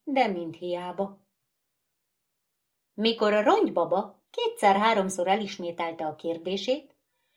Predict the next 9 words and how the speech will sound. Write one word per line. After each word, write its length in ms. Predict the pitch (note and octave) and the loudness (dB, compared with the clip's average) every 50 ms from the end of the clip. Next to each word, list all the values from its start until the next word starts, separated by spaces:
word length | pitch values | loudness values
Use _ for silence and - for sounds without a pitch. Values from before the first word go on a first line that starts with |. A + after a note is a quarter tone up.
| _ _ _ _ _ _ _ | _ _ _ _ _ _ _
a 140 | _ - A3 | _ 2 4
mackó 720 | A#3 C4+ F4+ G#4+ G4+ - - - C#4+ C4+ C4 C4 C4 - _ | 6 6 4 4 2 -2 -4 0 4 4 4 4 2 -4 _
abbahagyta 680 | - F#3 E3 E3 E3 E3 D#3 E3 E3 E3 - - F3 | -2 -2 -2 0 -2 -2 -2 -2 -6 -6 -6 -6 -6
a 60 | E3+ | -6
sírást, 760 | E3+ - - F#3+ F3 E3+ E3+ F3 F3 F3+ - - - _ _ _ _ _ _ _ _ _ _ _ _ _ _ | -6 -8 -10 -10 -8 -8 -8 -8 -10 -10 -14 -18 -20 _ _ _ _ _ _ _ _ _ _ _ _ _ _
és 280 | _ C#3+ E3+ E3+ - - _ | _ -6 -4 -4 -8 -14 _
helyette 800 | - - A#4 A4 - - - - _ _ _ G3+ G#3 G3+ G3+ - | -4 0 2 2 2 0 -2 -8 _ _ _ -6 -6 -6 -10 -16
nagyokat 640 | _ F3 F3 F3 E3+ E3+ - D#3+ D3+ - - - - | _ -10 -6 -4 -4 -4 -4 -6 -8 -10 -14 -14 -14
sóhajtott. 1080 | - - - - D#3+ E3 E3 E3 F3 F3 F3 E3+ - G#3 G#3 G3+ - _ _ _ _ | -14 -14 -12 -12 -12 -10 -8 -6 -6 -6 -6 -8 -8 -12 -12 -12 -16 _ _ _ _